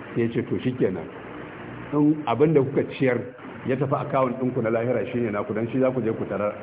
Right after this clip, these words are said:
a muku hisabi, a baku aljanna da shi. Abin da kuke tarawa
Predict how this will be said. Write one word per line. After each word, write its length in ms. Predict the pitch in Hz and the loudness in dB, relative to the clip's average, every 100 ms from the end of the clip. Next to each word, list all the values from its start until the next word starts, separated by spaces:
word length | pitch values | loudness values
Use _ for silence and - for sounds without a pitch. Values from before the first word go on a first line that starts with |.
| - - - - - - | -12 -12 -12 -12 -12 -6
a 60 | 110 | 0
muku 280 | 131 127 120 | 2 2 2
hisabi, 340 | - 120 117 104 | 2 2 2 2
a 60 | |
baku 240 | 117 131 131 | 2 2 0
aljanna 420 | 104 110 113 98 | 0 0 0 -2
da 100 | 98 | -4
shi. 160 | - - - - - - - - - - | -10 -12 -14 -14 -14 -12 -14 -14 -8 -2
Abin 200 | 117 160 | 2 4
da 60 | 151 | 4
kuke 300 | 151 156 123 | 2 2 2
tarawa 500 | 131 135 123 104 101 | 4 2 4 2 0